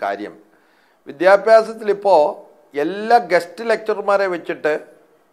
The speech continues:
ആ, ആ, ആണ് നടത്തുന്നത്. ഈ എഞ്ചിനീയറിംഗ് കോളേജിൽ എത്ര പേര് പരാജയപ്പെട്ടു എന്നുള്ള കാര്യം ഗസ്റ്റ് ലെക്ചർമാരെ വെച്ചിട്ടാണ്. അപ്പം ഞാനീ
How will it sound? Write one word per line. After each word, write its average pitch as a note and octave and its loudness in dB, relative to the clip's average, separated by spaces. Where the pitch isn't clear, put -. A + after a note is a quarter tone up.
ആ, - 4
ആ, - 4
ആണ് D3 -2
നടത്തുന്നത്. A#2 -8
ഈ B2 -10
എഞ്ചിനീയറിംഗ് F#3 -2
കോളേജിൽ G#3 4
എത്ര G#3 -4
പേര് G3+ 0
പരാജയപ്പെട്ടു G3 2
എന്നുള്ള F#3+ -4
കാര്യം F3+ -4
ഗസ്റ്റ് E3+ -4
ലെക്ചർമാരെ F#3 -6
വെച്ചിട്ടാണ്. C3 -6
അപ്പം C#3 -10
ഞാനീ E3 -2